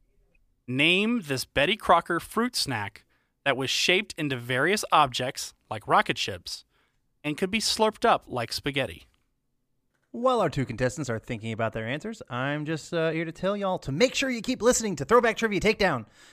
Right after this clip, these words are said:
Speaker 2: There's a lot of awesome stuff coming up. We got the tournament going on. Whoever wins this one is gonna go to the semifinals, and then we're gonna have the finals after that. And that's what happens with tournaments. Uh, you do that kind of stuff.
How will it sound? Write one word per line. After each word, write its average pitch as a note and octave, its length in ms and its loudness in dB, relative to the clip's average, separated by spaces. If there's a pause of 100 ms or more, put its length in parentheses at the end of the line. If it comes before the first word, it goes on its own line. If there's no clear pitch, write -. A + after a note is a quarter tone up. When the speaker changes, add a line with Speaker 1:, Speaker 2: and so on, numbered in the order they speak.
Speaker 2:
There's E3 140 -2
a D#3+ 60 4
lot B3 160 8
of A3 100 6
awesome G#3 220 2
stuff G#3 220 0
coming G3+ 200 0
up. - 140 0
We C#3 80 -4
got F#3+ 100 2
the D#3 80 -2
tournament A#3+ 480 2 (240)
going A3 220 0
on. G#3+ 140 4
Whoever E3 280 4
wins C#3 220 0
this A3 160 -4
one A#3 160 -4
is F3 100 -12
gonna D3+ 160 -2
go F3 140 0
to E3+ 200 -2
the C3+ 300 -4 (340)
semifinals, A3 920 0 (220)
and C#3 100 0
then D#3 80 4
we're C#3 80 0
gonna C3+ 140 0
have D3+ 200 2
the A#2+ 60 -8
finals A3+ 480 4
after G#3+ 240 0
that. G#3+ 360 2 (360)
And C#3 260 0
that's F3+ 140 2
what F#3 80 4
happens F#3 260 6
with E3+ 100 -2
tournaments. F#3 480 -2 (280)
Uh, C3 300 0
you B2+ 100 -8
do D#3 140 0
that F3 180 -2
kind E3+ 140 -6
of D#3+ 80 -6
stuff. E3 360 0